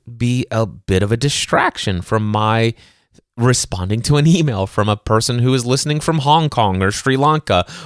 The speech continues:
or Australia or Saudi Arabia. And I'm like, "Oh my gosh, I'm having the, these deep, meaningful, encouraging conversations with people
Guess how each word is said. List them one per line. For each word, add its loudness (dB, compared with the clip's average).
or 4
Australia 4
or 2
Saudi 2
Arabia. 4
And -2
I'm -2
like, 0
"Oh 2
my 2
gosh, 4
I'm 0
having 0
the, 2
these 2
deep, 0
meaningful, 2
encouraging 0
conversations 0
with -2
people -4